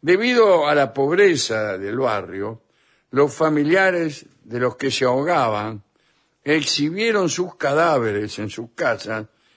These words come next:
y cobraron a quienes querían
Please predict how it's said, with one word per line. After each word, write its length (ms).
y 120
cobraron 1000
a 120
quienes 420
querían 640